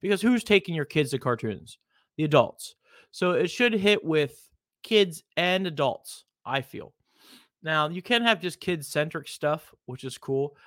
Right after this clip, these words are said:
but I feel like lately with some of the movies like Frozen's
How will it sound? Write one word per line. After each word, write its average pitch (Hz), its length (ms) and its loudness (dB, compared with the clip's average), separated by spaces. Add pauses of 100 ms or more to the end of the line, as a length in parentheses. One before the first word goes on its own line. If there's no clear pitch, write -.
(140)
but 165 80 -2
I 165 100 2
feel 208 300 0
like 175 280 0
lately 160 580 -4 (280)
with 135 160 -6
some 160 180 -4
of 151 80 -4
the 147 40 -2
movies 143 320 -4
like 123 220 -4
Frozen's 135 760 -2